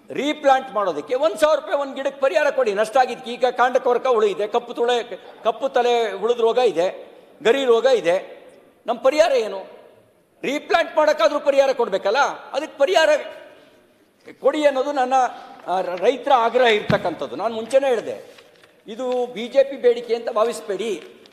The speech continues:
ನಾವು ರೈತರ ಜೊತೆ ಸಮಾಲೋಚನೆ ಮಾಡಿದಾಗ ಅವರಿಂದ ಬಂದಿರುವುದನ್ನ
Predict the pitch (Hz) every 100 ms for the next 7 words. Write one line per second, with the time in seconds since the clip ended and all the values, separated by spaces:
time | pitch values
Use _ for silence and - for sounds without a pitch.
0 | - - _ _ _ 127 196 254 262 240
1 | 240 254 247 - - - _ _ _ -
2 | 131 233 277 302 277 262 262 - 202 247
3 | 285 254 254 233 208 185 170 170 226 180
4 | 170 240 277 277 294 277 254 254 254 254
5 | 262 185 247